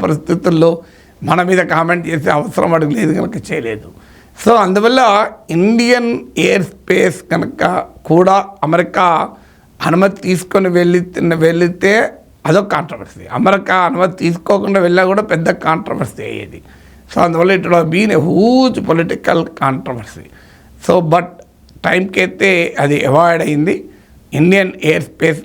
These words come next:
అమెరికా వాడలేదు అనేది భారత ప్రభుత్వ క్లారిఫికేషన్. ఎందుకంటే మనకు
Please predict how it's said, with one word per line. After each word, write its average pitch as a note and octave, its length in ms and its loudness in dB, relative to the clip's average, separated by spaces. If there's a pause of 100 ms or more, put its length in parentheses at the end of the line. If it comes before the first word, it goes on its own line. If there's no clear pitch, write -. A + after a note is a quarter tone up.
(140)
అమెరికా E3 340 0 (220)
వాడలేదు D#3+ 520 4 (120)
అనేది F#3 220 2 (120)
భారత D#3+ 320 0 (140)
ప్రభుత్వ C#3 400 -4 (100)
క్లారిఫికేషన్. - 680 -4 (520)
ఎందుకంటే F3 300 2 (100)
మనకు D#3 240 -2